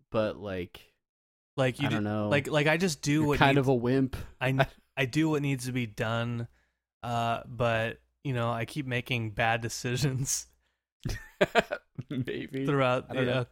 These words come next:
Speaker 2: throughout the course of a nine-hour movie.
Speaker 1: I was listed as, uh, Galadriel, which, if you've seen all the movies, including some of the Hobbit movies, that, I don't know if that bo-, bodes well for me, uh,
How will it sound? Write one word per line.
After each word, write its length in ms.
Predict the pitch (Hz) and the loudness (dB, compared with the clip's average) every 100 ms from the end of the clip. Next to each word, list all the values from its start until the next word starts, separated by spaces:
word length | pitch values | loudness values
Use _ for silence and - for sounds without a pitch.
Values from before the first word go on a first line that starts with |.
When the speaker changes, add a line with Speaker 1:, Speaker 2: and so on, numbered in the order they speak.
| - - | -14 -6
Speaker 2:
throughout 240 | - 139 131 | 0 2 0
the 60 | |
course 300 | - 127 117 | 0 0 0
of 80 | 123 | -2
a 60 | 113 | -2
nine-hour 420 | 110 110 110 110 | -2 -2 -4 -6
movie. 340 | 110 117 123 - _ _ _ | -10 -10 -14 -16 _ _ _
Speaker 1:
I 140 | 113 180 | 4 6
was 200 | 185 123 | 6 4
listed 380 | 117 - 120 107 | 0 2 0 0
as, 360 | 98 101 95 117 _ - - | -2 -4 -4 -10 _ -14 -2
uh, 320 | 98 92 62 - _ - | 2 2 -2 -8 _ -4
Galadriel, 880 | 101 101 139 110 92 87 80 101 - _ _ _ _ _ _ - | 0 0 0 0 0 -2 -4 -8 -14 _ _ _ _ _ _ 0
which, 520 | 110 104 - - - _ | 2 2 -2 -10 -14 _
if 220 | 107 104 120 | -2 -2 0
you've 180 | 104 | -2
seen 260 | - 147 117 | 0 2 4
all 180 | 104 117 | 4 4
the 100 | 92 | 2
movies, 520 | 101 127 95 92 90 | 2 0 0 -2 -2
including 440 | 95 92 104 101 98 | -4 -4 -2 -2 -2
some 160 | 104 | -2
of 60 | 90 | -2
the 60 | |
Hobbit 280 | 92 120 95 | -2 -2 -2
movies, 480 | 82 87 85 82 - - | -4 -4 -4 -6 -10 -8
that, 220 | 101 - _ _ _ _ _ - | -6 -6 _ _ _ _ _ -6
I 60 | |
don't 100 | 160 | -2
know 100 | 139 | 0
if 60 | 139 | 2
that 200 | 127 85 | 0 0
bo-, 280 | 95 135 95 90 - | -2 -2 -4 -10 -8
bodes 300 | 113 135 - | -2 -2 -4
well 180 | 78 78 | -8 -8
for 120 | - | -8
me, 300 | 80 71 - - _ _ _ | -10 -10 -12 -16 _ _ _
uh, 280 | 101 80 - | -8 -8 -8